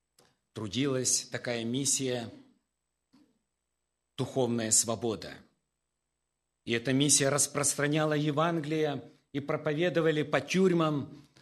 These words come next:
колониям Слово Божье. Второе послание к Тимофею, вторая глава, девятым стихом написано: «Для Слова Божия нет уз».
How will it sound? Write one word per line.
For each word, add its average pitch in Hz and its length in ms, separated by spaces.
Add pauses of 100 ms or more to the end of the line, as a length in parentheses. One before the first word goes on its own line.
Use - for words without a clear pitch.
(280)
колониям 143 1040 (160)
Слово 139 460
Божье. 120 640 (2250)
Второе 135 360
послание 151 480
к 156 60
Тимофею, 165 500
вторая 165 460
глава, 160 300
девятым 160 460
стихом 170 400
написано: 165 640 (280)
«Для 175 200
Слова 220 520
Божия 226 520
нет 226 480
уз». - 640